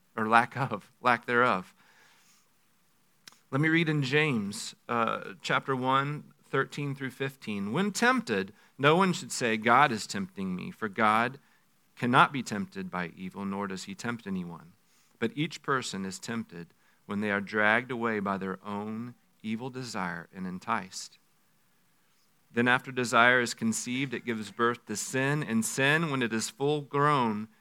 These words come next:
gives birth to death." We see this scripture played out in Cain's life, don't we? Right before our eyes, this little narrative, it is just played out.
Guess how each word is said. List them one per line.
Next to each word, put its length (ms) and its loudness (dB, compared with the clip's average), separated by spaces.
gives 280 -2
birth 420 -2
to 120 -6
death." 440 -2
We 200 -4
see 360 -4
this 220 0
scripture 800 -6
played 400 -6
out 360 -4
in 160 -6
Cain's 340 -10
life, 440 -8
don't 180 -6
we? 180 -12
Right 180 2
before 280 -2
our 180 2
eyes, 300 -2
this 160 -10
little 200 -4
narrative, 560 -4
it 80 -10
is 140 -8
just 200 -14
played 260 -2
out. 260 -2